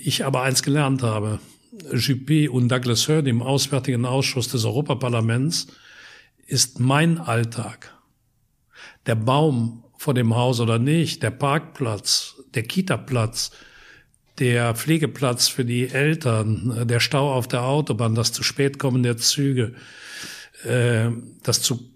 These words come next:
geringe Einkommen, die zu hohe Miete, also das, was in Einwohnerversammlungen diskutiert wird, das ist der Alltag von Millionen Menschen. Da habe ich für, für den Rest meines Lebens eins gelernt,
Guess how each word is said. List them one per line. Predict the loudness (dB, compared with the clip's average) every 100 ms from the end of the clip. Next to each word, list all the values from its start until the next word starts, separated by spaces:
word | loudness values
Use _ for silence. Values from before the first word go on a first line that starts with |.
| -20 -20 _ -6
geringe | 0 2 4 4 4
Einkommen, | 4 2 2 2 2
die | 2
zu | 0 2
hohe | 4 4 4
Miete, | 4 2 0 0 -2 -4 -16 _ _ _
also | -2 0
das, | 0 0 0
was | 0
in | 0
Einwohnerversammlungen | 2 2 2 2 2 0 0 2 2 2 2
diskutiert | 2 0 -2 -2 -2
wird, | -2 -4 -8 -20 -20 _ -4
das | 0 2
ist | 0 0
der | -4 -2
Alltag | 0 0 0 -2
von | 0 2
Millionen | 2 2 2 2 2
Menschen. | 2 2 0 -2 -6 -12 -20 -20 -18 -20 -8
Da | 0
habe | 2
ich | 2 -2 -18 -6 -6 -2
für, | -2 -2
für | 0 2
den | 2
Rest | 2 2
meines | 2 2
Lebens | 2 2 2 2
eins | 0 0 0
gelernt, | 0 2 2 2 2 0 -2 -10